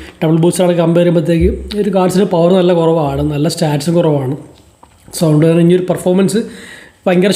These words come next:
ശോകമായിരിക്കും. കാരണം മെയിനായിട്ട് ഓടി കയറുന്നില്ല, അതാണ് ഒരു പ്രശ്നം. ആ, അതുകൊണ്ട് ഒരു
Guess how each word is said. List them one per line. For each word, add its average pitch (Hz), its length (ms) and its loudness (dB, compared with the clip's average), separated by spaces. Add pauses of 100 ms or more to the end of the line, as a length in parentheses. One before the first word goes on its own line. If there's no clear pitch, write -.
ശോകമായിരിക്കും. 185 440 2
കാരണം 185 200 0 (460)
മെയിനായിട്ട് 226 360 2 (160)
ഓടി 247 160 2 (100)
കയറുന്നില്ല, 208 580 0
അതാണ് 160 200 0 (140)
ഒരു 190 120 0
പ്രശ്നം. 180 220 -2 (340)
ആ, 156 40 -4 (120)
അതുകൊണ്ട് 165 260 0 (1000)
ഒരു 180 100 4